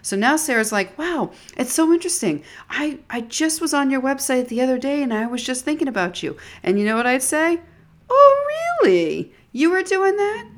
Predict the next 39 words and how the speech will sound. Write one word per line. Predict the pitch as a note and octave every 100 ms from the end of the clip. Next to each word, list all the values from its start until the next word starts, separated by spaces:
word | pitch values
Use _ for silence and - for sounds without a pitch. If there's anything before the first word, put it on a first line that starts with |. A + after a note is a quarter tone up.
| -
Guess | - B3 -
what? | D4+ - - -
I | -
already | D#4 F4
knew | D#4+ F4
that. | G4 E3 D#3 - - -
How | - A#3+
did | C4
I | D4+
know | D#4 D#4+
that? | E4 D#4+ - -
Because | - A#3+ B3+ B3+
I'm | A#3+
tracking | A3+ A#3+ B3+ C4 A3+ -
each | A3+ B3 - - - - - -
buyer | A3 A3 A#3 A#3 A3+ A3+ _
decision | - G#3 A3+ G#3+ G3+
process | G3+ F#3+ F#3 F#3 -
that | F3
she's | G3 F3
making. | F#3+ F#3+ F3 -
I | G3 G#3
can | G#3
see | F#3+ - - B3+ A3
where | E3 E3 G3+ A3 A#3 A#3 - -
she | - A3
is | A3 A3+ F#3+
on | G3
the | F#3
website. | G3+ G3+ - F3+ C#3 - -
I | A3
can | A#3 A3+
see | - C4+
where | A#3 A#3
she | A3+ G#3+
is | G#3+
on | G#3
social | G3+ G3 G3
media." | A3+ B3 F3